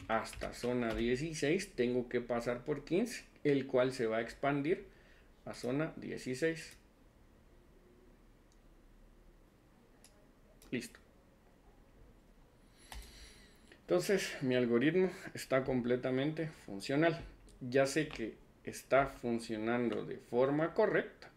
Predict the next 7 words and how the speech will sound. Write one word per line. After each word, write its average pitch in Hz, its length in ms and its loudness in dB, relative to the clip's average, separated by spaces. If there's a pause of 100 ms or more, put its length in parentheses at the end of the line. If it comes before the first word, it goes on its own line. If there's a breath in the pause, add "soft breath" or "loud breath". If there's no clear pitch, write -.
entonces 127 540 -4
puedo 135 460 2 (100)
hacer 110 640 2
el 107 220 0
mapa 139 600 2
más 104 300 -10
complejo, 147 600 0